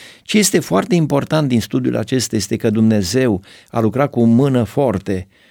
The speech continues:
prin cuvintele lui Moise și lui Aron, prin acel toiac care era autoritatea lui Dumnezeu, nu autoritate de om,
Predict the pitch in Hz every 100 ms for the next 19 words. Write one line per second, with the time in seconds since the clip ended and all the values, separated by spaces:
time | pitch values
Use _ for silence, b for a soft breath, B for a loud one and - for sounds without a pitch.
0 | b b _ - 127 170 160 131 143 143
1 | 127 117 120 113 127 120 120 - 107 107
2 | 107 117 90 85 _ b b b b b
3 | _ 123 139 135 127 - 180 175 151 147
4 | 156 143 - 123 110 117 131 113 113 110
5 | 127 127 107 110 107 104 95 87 113 82
6 | - _ _ _ _ _ _ _ 113 123
7 | 104 101 104 101 104 98 95 95 113 95